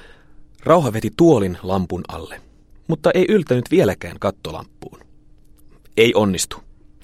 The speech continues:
Tuo puhelinluettelo", Rauha komensi. Risto asetti puhelinluettelon tuolille ja Rauha nousi luettelon päälle. "En ylety. Tuo vielä toinen."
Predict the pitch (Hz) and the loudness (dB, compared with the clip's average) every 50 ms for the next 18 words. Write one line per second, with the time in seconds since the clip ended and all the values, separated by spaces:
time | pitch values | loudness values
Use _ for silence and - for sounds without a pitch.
0 | - - - _ _ _ - - 196 190 - - - 208 185 135 104 101 95 95 | -20 -20 -20 _ _ _ -2 2 2 2 2 2 2 4 4 4 4 2 0 0
1 | 101 98 87 - - - - 95 - - - - - - - - - - - - | 0 0 -2 -2 -6 -14 -16 -16 -16 -18 -20 -20 -20 -20 -20 -20 -20 -14 -8 -4
2 | 92 - - - - - 82 - - - - - - - _ _ - - - - | -4 -4 -4 -6 -10 -14 -14 -14 -14 -12 -12 -12 -12 -14 _ _ -20 -20 -20 -20
3 | - - - - - - - - - - - - - - _ - - _ - - | -20 -20 -20 -20 -20 -20 -20 -20 -20 -20 -20 -20 -20 -20 _ -20 -20 _ -8 -6
4 | 98 95 - - - - 98 - 101 95 - 104 95 - 117 110 101 92 90 92 | -4 -4 -2 -2 -2 -2 -2 -4 -6 -8 -8 -8 -4 -2 -2 -2 -2 -4 -6 -6
5 | 90 87 - - - 87 87 87 85 - 95 95 87 85 85 85 82 76 - - | -8 -8 -10 -12 -12 -12 -12 -12 -8 -6 -4 -4 -4 -6 -8 -12 -14 -16 -18 -20
6 | - _ _ - - - - - - - - - 147 156 151 135 104 98 95 95 | -20 _ _ -20 -20 -20 -20 -20 -20 -14 -8 -4 0 2 4 4 4 2 -2 -4
7 | 95 90 - - 95 101 98 82 - - - 85 85 80 - - 90 82 78 - | -4 -6 -6 -4 -2 -2 -2 -2 -4 -8 -16 -16 -14 -14 -12 -10 -10 -10 -10 -12
8 | - - - - _ - - _ _ _ _ - - - - - - - - - | -16 -18 -20 -20 _ -20 -20 _ _ _ _ -20 -20 -20 -20 -20 -20 -20 -20 -20
9 | - - - - - - - 180 185 - 190 185 131 92 - - - - _ - | -20 -20 -20 -20 -12 -4 -2 -2 2 4 4 4 4 4 0 -4 -16 -20 _ -20
10 | - - - - - - - - - - - - 214 226 214 185 226 220 208 202 | -20 -20 -20 -20 -20 -20 -20 -20 -20 -10 0 4 6 6 6 6 6 4 4 4
11 | - 214 196 156 107 90 82 80 | 6 6 6 6 4 2 -2 -6